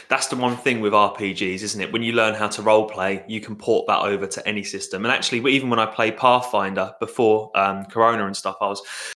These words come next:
playing a, uh, I was, I was, I was two years into a, a Pathfinder campaign, which we're hopefully gonna pick up again after all this is done. But even that, I, I always pick a fighter because it's like, look, I don't really care about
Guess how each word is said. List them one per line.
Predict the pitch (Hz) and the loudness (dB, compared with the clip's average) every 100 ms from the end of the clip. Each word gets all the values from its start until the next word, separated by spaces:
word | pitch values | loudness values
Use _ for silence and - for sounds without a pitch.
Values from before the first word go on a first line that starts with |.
| - _ | -18 _
playing | - 110 104 | 0 0 2
a, | 101 101 104 | 0 -2 0
uh, | 98 98 104 | 2 2 2
I | |
was, | 101 - | 0 -2
I | 101 | -4
was, | 98 | -2
I | - | -2
was | 104 - - - | -2 -4 -12 -8
two | - 127 | -4 -2
years | 110 104 101 | 0 2 2
into | 110 107 107 | 0 -6 -4
a, | 101 - - | -6 -6 -10
a | 104 | -2
Pathfinder | 117 110 110 95 92 | 2 2 2 -6 -6
campaign, | - 101 92 98 95 | -10 -12 -12 -10 -10
which | 92 - | -10 -10
we're | 98 | -8
hopefully | - 110 - 92 | -6 -6 -8 -16
gonna | 90 101 | -14 -14
pick | - 107 | -14 -12
up | 110 107 | -12 -12
again | 92 92 95 _ | -12 -12 -14 _
after | 101 98 - | -10 -10 -8
all | 98 | -8
this | 104 - | -8 -12
is | 92 | -10
done. | 78 85 - - - - _ | -8 -8 -12 -16 -16 -18 _
But | - 127 | 0 2
even | 123 113 110 | 2 2 0
that, | 110 104 - | 2 2 4
I, | 107 113 | 2 4
I | - 110 | 4 4
always | 113 101 | 4 2
pick | - - - | -2 -8 -12
a | |
fighter | - 110 104 107 92 92 - | -6 -2 0 -2 -8 -10 -10
because | 90 87 95 | -12 -10 -14
it's | 95 - | -12 -6
like, | 92 | -4
look, | - 92 - - _ _ _ 117 | -2 -4 -6 -12 _ _ _ 2
I | |
don't | 117 90 | 2 2
really | 95 | -4
care | 92 101 92 | -4 -2 -2
about | 90 85 - | -2 -6 -6